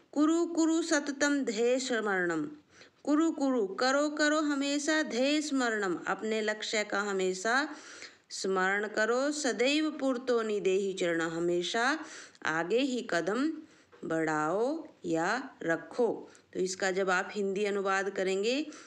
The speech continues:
तो उसको इस तरह से करेंगे, यहाँ पे देखेंगे इस तरह लिखेंगे, "चतुर्थः पाठः सदैव पुरतो निदेहि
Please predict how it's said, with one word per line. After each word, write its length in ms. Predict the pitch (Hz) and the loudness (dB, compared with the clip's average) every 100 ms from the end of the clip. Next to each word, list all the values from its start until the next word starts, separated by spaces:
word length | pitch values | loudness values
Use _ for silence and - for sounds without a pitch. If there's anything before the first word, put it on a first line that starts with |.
| - - | -14 -4
तो 100 | 190 | -4
उसको 240 | 190 196 | -2 0
इस 180 | 196 - | -2 0
तरह 180 | 196 196 | 0 0
से 180 | 202 196 | -2 -2
करेंगे, 640 | 190 190 214 262 320 302 - - _ _ - - - - - - - - | 0 0 0 0 -2 -6 -16 -20 _ _ -20 -20 -20 -20 -20 -10 -10 -4
यहाँ 220 | 156 170 | -2 0
पे 120 | 185 196 | -2 2
देखेंगे 500 | 202 202 226 254 294 | 0 2 0 0 -2
इस 320 | 285 196 - | -2 -4 0
तरह 180 | 202 196 | 0 0
लिखेंगे, 400 | 202 220 220 240 | -2 0 0 0
"चतुर्थः 640 | 208 202 202 196 226 226 | 0 2 0 2 0 0
पाठः 520 | 226 214 214 240 277 277 - - - | 2 2 2 0 0 -4 -14 -14 -4
सदैव 500 | 214 190 208 233 214 - | 0 4 4 4 0 4
पुरतो 460 | 208 208 262 285 | 4 4 4 4
निदेहि 840 | 285 220 196 196 196 202 269 349 | 2 0 2 4 2 2 0 0